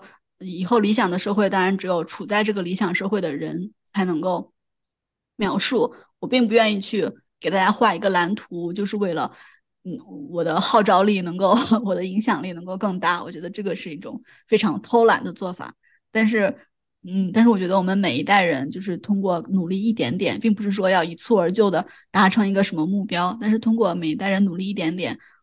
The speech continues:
我们的这个世界就会变得比之前更好一点，然后也会激励我们的下一代去继续做这么一点点的努力，这个世界就会变得越来越好。我觉得这个真的是一点儿也不强硬，一点儿也不极端。我觉得，嗯，真的就是，这个回答就是在瞎扯。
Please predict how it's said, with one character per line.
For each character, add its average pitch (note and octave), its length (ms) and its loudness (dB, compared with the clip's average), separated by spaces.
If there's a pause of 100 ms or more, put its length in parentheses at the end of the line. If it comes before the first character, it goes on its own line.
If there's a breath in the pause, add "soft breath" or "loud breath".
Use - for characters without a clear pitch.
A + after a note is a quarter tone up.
我 F3 100 -2
们 E3 180 -4
的 F#3 220 6
这 G3 100 -2
个 F#3 100 -2
世 G#3 220 -2
界 G3 140 -2
就 G3 100 -2
会 G3+ 100 0
变 G3 200 -2
得 F3+ 100 -4
比 - 140 -8
之 G3+ 160 -6
前 F3+ 200 0
更 G#3 140 -2
好 - 240 -4
一 F#3+ 80 -10
点， - 180 -10 (120)
然 G3 100 -6
后 A3+ 80 2
也 G3+ 80 2
会 G#3+ 140 0
激 B3 180 -2
励 A3+ 140 2
我 F#3 80 4
们 E3+ 80 -2
的 F#3 80 2
下 G3 240 2
一 - 60 -2
代 - 200 -2
去 A3 220 2
继 B3 120 0
续 A3 160 0
做 F#3+ 220 0
这 F#3+ 80 -2
么 F3+ 80 0
一 G#3+ 80 4
点 F#3+ 180 4
点 F3 140 0
的 E3 80 0
努 F3+ 200 -2
力， F#3+ 200 -6 (300 soft breath)
这 D4+ 100 4
个 B3 60 6
世 - 100 0
界 A#3+ 100 6
就 G#3 80 4
会 G#3 120 4
变 A3+ 120 2
得 F3+ 120 -2
越 F#3+ 100 -2
来 E3+ 140 -2
越 F3+ 100 -8
好。 - 240 -10 (360 soft breath)
我 G#3 40 -2
觉 G#3+ 100 -2
得 A#3+ 80 6
这 B3+ 140 2
个 A#3+ 80 6
真 B3 140 2
的 A#3+ 100 4
是 G#3+ 240 -4 (140)
一 C4 160 4
点 G3 120 2
儿 F#3 100 2
也 D#3+ 60 -2
不 F#3+ 140 -12
强 F#3 240 -8
硬， F#3 160 -12 (220)
一 B3+ 120 8
点 F#3+ 120 4
儿 F3+ 80 2
也 E3 60 -2
不 G3 120 -4
极 E3 220 -2
端。 F3+ 280 -6 (340 soft breath)
我 F#3+ 80 -6
觉 F3 120 2
得， F3 300 0 (160)
嗯， G3 280 6 (300)
真 G3 140 6
的 F3+ 100 4
就 E3+ 100 -6
是， - 320 -8 (520 soft breath)
这 A#3 80 -8
个 F#3+ 60 4
回 G3 140 4
答 F3+ 140 4
就 F3+ 100 -2
是 F#3 80 -4
在 E3+ 120 -6
瞎 F3 180 -4
扯。 - 180 -6